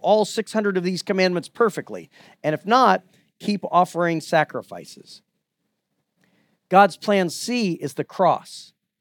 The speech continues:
God's plan C is grace. That when we believe Jesus died for us, he is the last and final sacrifice. His death takes upon the cross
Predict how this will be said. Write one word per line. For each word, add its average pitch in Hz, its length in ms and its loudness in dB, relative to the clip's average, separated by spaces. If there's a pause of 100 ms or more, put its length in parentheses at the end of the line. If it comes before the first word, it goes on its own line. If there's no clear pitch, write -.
(440)
God's 165 260 0
plan 185 340 0
C 180 600 -6
is 147 200 -6
grace. - 720 -8 (600)
That 185 80 0
when 185 180 2
we 247 160 2
believe 220 380 0
Jesus 190 440 -4
died 165 300 4
for 151 140 -4
us, 131 120 -4
he 247 180 -4
is 208 100 0
the 160 100 -2
last 202 600 4
and 160 200 -4
final 196 640 0
sacrifice. 160 720 -2 (320)
His 240 360 0
death 156 800 4 (460)
takes 247 360 2
upon 190 600 0
the 147 160 -4
cross 165 600 2